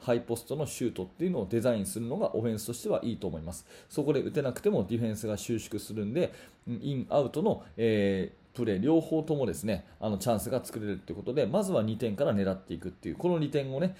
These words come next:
えー、生かしていくといいと思います。これが二つ目の理由ですね。打てなくてもイン、アウトが作れると。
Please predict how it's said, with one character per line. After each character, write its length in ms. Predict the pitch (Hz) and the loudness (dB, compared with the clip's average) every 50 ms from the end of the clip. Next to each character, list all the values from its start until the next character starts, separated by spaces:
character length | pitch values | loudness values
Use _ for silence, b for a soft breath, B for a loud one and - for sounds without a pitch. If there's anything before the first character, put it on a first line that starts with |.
| B B B | B B B
え 520 | 113 117 113 113 107 107 104 101 - - - - | 2 2 4 4 4 4 4 2 0 -2 -6 -10
ー、 20 | 98 | -6
生 80 | 117 | 2
か 100 | - 117 | 2 2
し 100 | 101 - | 2 2
て 80 | - 90 | -4 -6
い 60 | 87 | -6
く 120 | - - - | -6 -4 -2
と 160 | 208 202 - | -2 -2 0
い 120 | - 113 101 | -2 -4 -2
い 20 | |
と 100 | - 98 | -2 -2
思 140 | 80 85 82 | -4 -4 -4
い 40 | 65 | -6
ま 100 | 65 - | -8 -10
す。 100 | - 82 | -8 -2
こ 100 | - 170 | 0 2
れ 80 | 175 | 4
が 100 | 156 143 | 4 2
二 200 | 123 - - 123 | 2 2 0 0
つ 100 | - 135 | 0 0
目 80 | 139 127 | -2 -2
の 100 | 98 85 | -2 -2
理 120 | 85 85 | -2 -4
由 80 | 80 69 | -4 -4
で 80 | 85 | -6
す 80 | 80 - | -4 -2
ね。 160 | 170 165 B B B B | -2 -2 B B B B
打 80 | 120 120 | -6 0
て 100 | 139 131 | 0 2
な 100 | 113 101 | 2 0
く 80 | - - | -2 0
て 80 | 165 | 2
も 140 | 165 143 - - | 2 2 0 0
イ 100 | 113 117 | -2 -4
ン、 100 | 107 104 - | -2 0 2
ア 100 | 110 113 | 2 2
ウ 80 | 104 | 2
ト 80 | - 165 | 2 0
が 120 | 127 95 | 0 0
作 140 | - - 107 | -2 -6 -6
れ 80 | 87 78 | -6 -6
る 80 | 58 - | -8 -10
と。 80 | - | -16